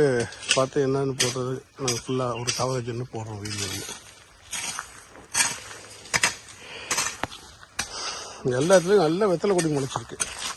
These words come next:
இப்ப பாருங்க, இதெல்லாம் இந்த வெத்தலை கொடிலாம் போட்டது நல்லா முளைச்சிருக்கு. இது நல்லா முளைச்சிருக்கு. இது இன்னும் கொஞ்ச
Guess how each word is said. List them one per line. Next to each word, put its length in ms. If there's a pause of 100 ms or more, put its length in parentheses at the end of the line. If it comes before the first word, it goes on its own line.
(420)
இப்ப 180
பாருங்க, 200 (140)
இதெல்லாம் 260
இந்த 160
வெத்தலை 240
கொடிலாம் 320
போட்டது 460
நல்லா 220
முளைச்சிருக்கு. 560
இது 100 (840)
நல்லா 220
முளைச்சிருக்கு. 600
இது 120 (460)
இன்னும் 220
கொஞ்ச 120